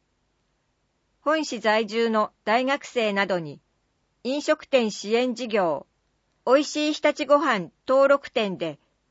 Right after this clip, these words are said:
利用可能なチケットをお送りする事業を予定しています。詳しくは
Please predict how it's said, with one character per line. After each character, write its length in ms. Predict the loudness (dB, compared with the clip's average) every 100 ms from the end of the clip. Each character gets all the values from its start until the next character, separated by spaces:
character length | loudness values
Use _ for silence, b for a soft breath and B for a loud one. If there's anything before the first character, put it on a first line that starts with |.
| -6
利 120 | 2
用 200 | 4 4
可 160 | 2
能 200 | 0 0
な 140 | 0 -2
チ 140 | -2
ケ 120 | -2
ッ 40 | -2
ト 280 | -2 0 0
を 160 | -2 -8
お 140 | -2 -2
送 180 | 0 -2
り 120 | -2
す 140 | -2
る 140 | -4 -4
事 140 | -2
業 340 | 0 2 2
を 160 | -2 -8
予 140 | -6 -4
定 260 | -2 -2
し 100 | -2
て 140 | -2 -2
い 120 | 0
ま 180 | -4 -6
す。 300 | -10 -20 _ _ _ _ _ _ _ _ _ _ _ _ _
詳 240 | -2 0 0
し 120 | -4
く 160 | -4 0
は 220 | -2